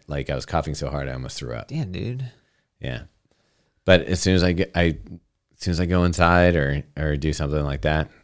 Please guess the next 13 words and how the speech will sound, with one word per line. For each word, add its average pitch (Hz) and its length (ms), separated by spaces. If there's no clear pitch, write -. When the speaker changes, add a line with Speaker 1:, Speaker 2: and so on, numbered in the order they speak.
Speaker 1:
I'm 67 100
fine. 69 380
So 69 140
I 69 80
think 76 180
it's, - 340
I 73 60
think 71 160
it's 65 120
pollen. 62 420
Speaker 2:
That - 200
could 127 160
be. 90 280